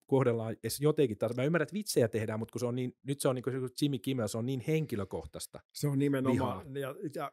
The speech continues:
Speaker 2: aina kun puhutaan, että joku on jakanut maan kahtiin, esimerkiksi Amerikassa tää on aina ollut viisikymmentä viisikymmentä lähellä.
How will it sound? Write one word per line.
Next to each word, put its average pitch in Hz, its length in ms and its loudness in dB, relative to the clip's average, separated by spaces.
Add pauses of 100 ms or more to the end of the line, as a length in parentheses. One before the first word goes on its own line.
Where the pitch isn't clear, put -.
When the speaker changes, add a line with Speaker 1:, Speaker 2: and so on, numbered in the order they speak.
(100)
Speaker 2:
aina 151 180 0
kun 131 140 -2
puhutaan, 123 400 0
että 127 180 -8
joku 131 340 -2
on 117 100 -6
jakanut 120 380 -8
maan 113 320 -8
kahtiin, 104 560 -14 (460)
esimerkiksi 135 220 0
Amerikassa 151 600 4
tää 139 100 -4
on 147 120 -6
aina 131 340 4
ollut 104 240 -10 (200)
viisikymmentä 113 420 -4
viisikymmentä 101 400 -12
lähellä. 87 280 -14